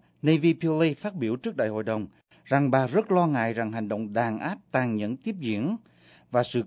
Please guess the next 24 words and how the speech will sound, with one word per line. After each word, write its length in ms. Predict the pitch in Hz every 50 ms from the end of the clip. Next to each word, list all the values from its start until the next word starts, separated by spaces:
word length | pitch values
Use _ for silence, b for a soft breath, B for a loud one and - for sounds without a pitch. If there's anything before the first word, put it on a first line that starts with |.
| -
cố 160 | - 156 180
ý 120 | 190 214 226
kích 200 | 220 - 214 180
động 200 | 131 104 110 107
căng 200 | - 143 147 139 -
thẳng 200 | - 101 110 135
phe 160 | - 135 117
phái 280 | 107 - - 127 156 185 -
tại 100 | 101 95
Syria 460 | - - - 117 110 107 107 107 107 110 107 92 b b b b b b b
có 120 | b 202 196
thể 180 | 202 131 123
sớm 380 | 127 - - - 160 180 233 208 -
đẩy 140 | 117 107
nước 200 | 117 156 208 185
này 220 | 156 131 117 101 - _ _ _
vào 180 | - 117 104 95
cảnh 260 | - - 104 107 135
nội 180 | 127 92 95 90 -
chiến. 260 | - 110 131 175 190 - _ _ _ _ _ _ b b b b b b b b b
Bà 140 | 123 117 113
Pillay 380 | - - 143 135 131 131 131
nói 140 | 127 147 170
rằng 260 | 135 120 120 113 101